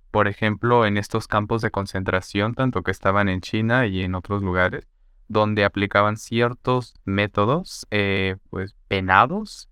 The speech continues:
y hasta se pueden ser muy criticados, pero que dentro de lo cabe llegaron a innovar. Y que a veces nosotros nos tenemos que enfrentar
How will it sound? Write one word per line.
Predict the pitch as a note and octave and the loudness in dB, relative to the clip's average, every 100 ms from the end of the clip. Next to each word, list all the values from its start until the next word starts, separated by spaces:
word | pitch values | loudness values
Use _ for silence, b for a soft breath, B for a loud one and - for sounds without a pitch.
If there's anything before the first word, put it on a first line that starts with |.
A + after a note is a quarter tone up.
| - | -4
y | G2+ | 2
hasta | F#2+ F#2+ - F#2+ - | 2 2 -2 -2 -4
se | G2+ | -4
pueden | G#2 G#2+ | 0 0
ser | A2 G#2 | -2 -4
muy | G#2 A#2 D3 | -2 -2 -2
criticados, | D3 C3+ F2+ - F#2 F#2 - _ _ _ _ - | -4 -4 -2 0 0 0 -10 _ _ _ _ 0
pero | A#2+ A#2+ C3 - | 4 4 2 0
que | A2 G#2 | 0 0
dentro | G2 - | -2 -2
de | G2 | -2
lo | F#2+ | -2
cabe | - G2+ A2+ | 0 0 0
llegaron | G#2 F#2 F#2+ G2 | 0 0 0 0
a | F#2 | -2
innovar. | E2+ F2 - _ _ _ | -4 -6 -10 _ _ _
Y | - G#2+ | -6 2
que | A2+ | 4
a | |
veces | A2+ - B2+ | 2 0 -2
nosotros | A2+ A2+ A2 A#2+ | -2 -2 -2 -2
nos | A2 - | -4 -4
tenemos | G2+ G2+ G#2+ | -2 -2 -2
que | G#2 | -6
enfrentar | G2+ - F#2+ F#2+ G2+ | -6 -6 -4 2 2